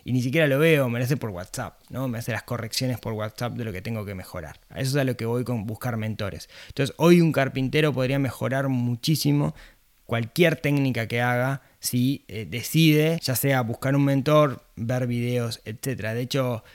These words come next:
creo que también hay, hay como una gran necesidad de eso. Eh, tengo un gran amigo, Michel, Michel Thor, que es carpintero de M T L Muebles, que es el que hizo mi mesa, yo hablé de él muchas veces,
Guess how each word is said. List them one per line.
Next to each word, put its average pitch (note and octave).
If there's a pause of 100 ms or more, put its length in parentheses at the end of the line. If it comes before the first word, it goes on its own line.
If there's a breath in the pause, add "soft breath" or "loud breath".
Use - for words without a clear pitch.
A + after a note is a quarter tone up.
(360 soft breath)
creo D3
que C#3
también C#3
hay, D3+
hay C#3+ (140)
como C#3
una D3
gran C#3+
necesidad B2+
de D3+
eso. D3+
Eh, F#2+ (200)
tengo A2+
un G2+
gran A#2
amigo, A#2
Michel, A#2+
Michel G#2+
Thor, B2+
que G#2
es G#2+
carpintero G#2+
de A2
M G#2+
T G#2+
L A#2
Muebles, C#3
que A2+
es A2
el A2
que -
hizo B2+
mi G2
mesa, A2
yo A2
hablé A2+
de A#2
él A#2+
muchas A#2+
veces, D3+